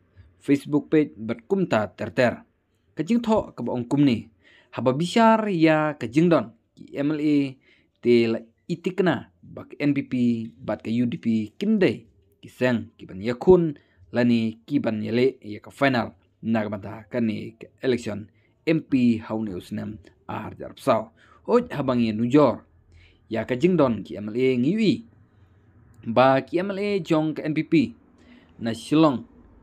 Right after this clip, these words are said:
Parliamentary Constituency kidon, hadu ndrungut. Haba pai pat, ya ka U D P ka don hadu kat arngut. Ki M L A, lani ki sitting M L A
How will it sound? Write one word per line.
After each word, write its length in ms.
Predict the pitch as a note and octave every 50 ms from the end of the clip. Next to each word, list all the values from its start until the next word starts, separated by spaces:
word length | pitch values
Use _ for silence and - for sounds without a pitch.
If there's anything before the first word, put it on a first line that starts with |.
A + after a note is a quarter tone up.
| - - -
Parliamentary 640 | C3+ C3 C#3+ C#3+ C#3+ C#3 C3+ A#2+ - C3 C3 B2+
Constituency 580 | A#2+ - B2+ A#2 - C3 C3 A#2+ - C3 B2 A#2+ A#2+
kidon, 400 | - A3 F3+ E3+ B2 G#2 G#2+ - _ _ _ _ _ _ _ _ _ _ _
hadu 400 | - - D#3+ D3 C3+ B2 A#2+ - - _ _ _ _ _ _ _ _ _
ndrungut. 480 | - G#2+ G#2 F#2+ A#2+ D3 D3+ C3 G2+ - - _ _ _ _ _ _ _ _ _ _ _ _ _
Haba 240 | - D#3 F3 F3+ F3+
pai 240 | - - B3+ B3+ B3
pat, 240 | B3 A3+ - - - _ _ _ _ _ _ _ _ -
ya 80 | G2 G2+
ka 80 | A2
U 160 | A2+ C3+ D#3+
D 80 | D#3 E3
P 320 | E3 - F3 E3+ E3 D#3
ka 160 | C#3+ - C#3 B2
don 400 | A2+ C3 B2+ B2 B2 B2 A#2+ - -
hadu 240 | A2 A2+ A2+ A2 -
kat 160 | - - F3+
arngut. 320 | G#3+ A#3 A#3+ A#3+ A3+ - - - _ _ _ _ _ _ _ _ _ _ _ _ _ _ _
Ki 320 | - B2 C3 C3+ C#3+ -
M 160 | - D3 D#3+
L 80 | E3 D#3+
A, 120 | D3+ B2+ A2 A2+ - _ _ _ _ _ _ _ _ A2+
lani 160 | A#2+ B2 A#2+
ki 80 | A#2+ -
sitting 560 | A#2+ - F3+ F3+ - C#3+ A#2+ A2+ A2+ A2+ -
M 160 | A2 A2+ A2+
L 40 | G#2
A 280 | A2 A2 G#2+ G#2 A#2